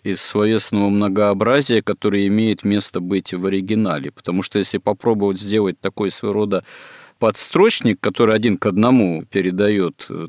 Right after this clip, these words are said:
тот же текст Шекспира, ну, сама пьеса будет неподъемных размеров, в том числе не только для читателя, но и для переводчика. Поэтому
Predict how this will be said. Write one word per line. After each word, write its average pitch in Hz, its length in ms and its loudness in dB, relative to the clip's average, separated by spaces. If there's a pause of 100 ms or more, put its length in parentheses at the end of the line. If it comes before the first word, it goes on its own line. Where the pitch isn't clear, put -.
тот 90 200 -4
же 92 120 -6
текст - 320 -6
Шекспира, 123 880 2
ну, 131 420 2 (400)
сама 131 360 2
пьеса 151 440 2
будет 87 540 -6
неподъемных 95 800 0
размеров, 104 760 0
в - 140 -20
том 92 240 -2
числе 92 640 -2
не 92 100 -2
только 98 240 -2
для 90 180 0
читателя, 98 540 -2
но 90 240 0
и 92 60 0
для 92 200 -2
переводчика. 98 720 -2
Поэтому 123 540 0